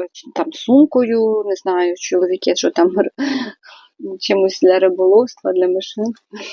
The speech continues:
і так далі. От ваша потреба, м, для вашого задоволення буде, м, перекрита наступного тижня.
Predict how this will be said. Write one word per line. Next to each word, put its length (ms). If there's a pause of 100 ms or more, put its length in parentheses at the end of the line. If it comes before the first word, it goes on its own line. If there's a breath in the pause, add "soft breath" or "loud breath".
(260 loud breath)
і 80
так 240
далі. 320
От 180
ваша 300
потреба, 580
м, 220
для 180
вашого 340
задоволення 580
буде, 180
м, 840
перекрита 460
наступного 540
тижня. 340